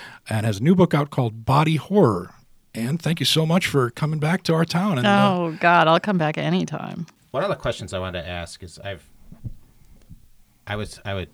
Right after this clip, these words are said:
Speaker 3: I moved to Chicago in nineteen ninety-five, and I, I liked how you said you moved here 'cause of music,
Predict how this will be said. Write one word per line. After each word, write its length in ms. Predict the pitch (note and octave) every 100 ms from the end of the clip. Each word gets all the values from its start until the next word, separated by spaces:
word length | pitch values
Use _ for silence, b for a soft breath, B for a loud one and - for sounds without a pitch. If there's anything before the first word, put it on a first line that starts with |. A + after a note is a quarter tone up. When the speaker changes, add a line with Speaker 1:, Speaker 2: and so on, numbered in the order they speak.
| -
Speaker 3:
I 60 |
moved 200 | A#2 B2+
to 40 | -
Chicago 460 | - - G2 E2+
in 60 | E2+
nineteen 340 | E2+ - F2+
ninety-five, 580 | F2 F2 E2 - F2+ F2+
and 180 | F#2 D#2+
I, 200 | F#2 -
I 120 | G#2+
liked 240 | A2+ A#2+ G2+
how 80 | G#2+
you 100 | F#2+
said 240 | - F2+
you 80 | F#2+
moved 240 | F#2 -
here 100 | F#2+
'cause 200 | - F#2
of 80 | E2
music, 540 | E2 E2+ F2 E2+ D#2+